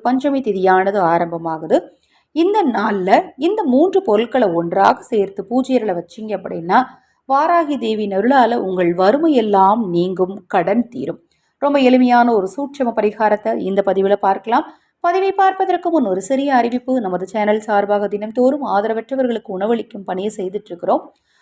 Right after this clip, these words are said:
அதில் நீங்கள் உங்கள் பங்களிப்பை செலுத்த விரும்பினால், நைன் த்ரீ டபுள் ஃபோர் சிக்ஸ் நைன் டூ ஜீரோ ஃபோர் டூ, இந்த WhatsApp எண்ணுக்கு தொடர்பு கொள்ளுங்க.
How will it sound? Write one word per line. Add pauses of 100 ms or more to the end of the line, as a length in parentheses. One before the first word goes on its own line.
(160)
அதில்
நீங்கள்
உங்கள்
பங்களிப்பை
செலுத்த
விரும்பினால்,
நைன்
த்ரீ
டபுள்
ஃபோர்
சிக்ஸ் (100)
நைன்
டூ (140)
ஜீரோ (100)
ஃபோர்
டூ, (420)
இந்த
WhatsApp
எண்ணுக்கு
தொடர்பு
கொள்ளுங்க.